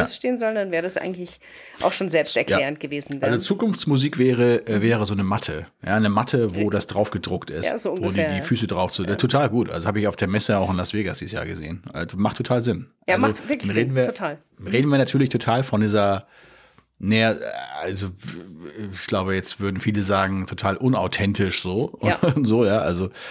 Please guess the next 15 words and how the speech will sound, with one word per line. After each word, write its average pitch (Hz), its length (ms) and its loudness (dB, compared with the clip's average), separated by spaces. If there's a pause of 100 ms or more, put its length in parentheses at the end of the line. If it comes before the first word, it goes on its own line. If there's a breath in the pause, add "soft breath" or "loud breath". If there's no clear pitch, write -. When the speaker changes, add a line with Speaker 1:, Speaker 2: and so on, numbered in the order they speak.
(200 loud breath)
Speaker 2:
aber 90 240 2
es 98 100 2
ist 90 100 0
eben 98 360 0
dieses 92 240 -2
Schnelle 98 440 0
und 87 180 -6
Studio, 95 680 -2
das - 200 -2
ist - 240 -2
dann 87 160 -4
da 85 100 0
natürlich 123 460 -2
hilfreich, - 560 0
ne? 147 180 -2